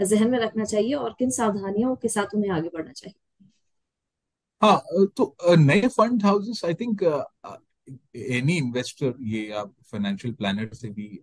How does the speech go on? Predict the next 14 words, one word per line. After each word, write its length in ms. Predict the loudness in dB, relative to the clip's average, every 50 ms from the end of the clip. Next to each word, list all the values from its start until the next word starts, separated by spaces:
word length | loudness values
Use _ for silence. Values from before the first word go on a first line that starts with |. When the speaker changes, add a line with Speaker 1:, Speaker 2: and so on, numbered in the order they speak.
| -12
Speaker 2:
आप 160 | -14 -14 -12 -10
कंसल्ट 480 | -8 -8 -8 -6 -8 -12 -12 -12 -14
कीजिए 360 | -8 -8 -8 -6 -6 -6 -8
इस 100 | -8 -12 -14 -16
बारे 200 | -12 -10 -10 -8
में 200 | -8 -10 -12 -14
कि, 540 | _ _ -16 -12 -12 -12 -12 -14 -20 -20 -14 -12
अ, 240 | -12 -10 -8 -8 -10 -8 -8 -4
the 80 | -2
main 280 | -2 0 0 -2 -2 -2
thing 220 | -4 -6 -6 -8 -10
is 120 | -10 -14
कि, 240 | -16 _ -12 -10 -10 -10 -12 -14 _ -18 -14
अ, 300 | -10 -8 -8 -8 -8